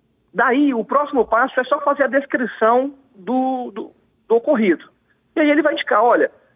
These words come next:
estive diante de uma, de uma situação complicada de propaganda eleitoral regular,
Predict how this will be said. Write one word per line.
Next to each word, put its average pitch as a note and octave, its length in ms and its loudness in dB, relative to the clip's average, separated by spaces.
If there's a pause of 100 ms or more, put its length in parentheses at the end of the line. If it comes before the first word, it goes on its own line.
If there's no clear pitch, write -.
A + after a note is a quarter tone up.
estive A#3 840 -4
diante G3 1000 -2
de D3+ 120 -14
uma, E3+ 800 -4 (460)
de C3+ 160 -16
uma C#3+ 800 -2
situação G#3 920 0
complicada G3+ 600 -4
de F#3+ 80 -6
propaganda G3 420 -2
eleitoral F3+ 360 2
regular, G#3+ 640 2